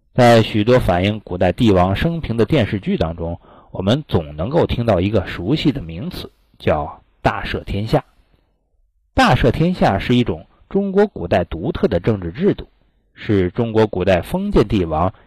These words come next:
以施恩为名发布大赦令，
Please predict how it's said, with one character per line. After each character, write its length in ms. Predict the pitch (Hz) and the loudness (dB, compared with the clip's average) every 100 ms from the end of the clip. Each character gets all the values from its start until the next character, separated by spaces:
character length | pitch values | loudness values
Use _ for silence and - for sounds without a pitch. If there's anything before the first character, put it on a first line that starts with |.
| _ | _
以 280 | 101 90 92 | -6 -4 -6
施 320 | - - 196 | -6 0 2
恩 220 | 214 254 | 4 2
为 200 | 139 87 | 2 -2
名 220 | 80 78 - _ _ | -4 -14 -20 _ _
发 260 | - 131 120 | -2 2 2
布 160 | 113 - | 0 -4
大 240 | 113 87 | -4 -4
赦 200 | - 78 | -6 -4
令， 160 | 98 | -4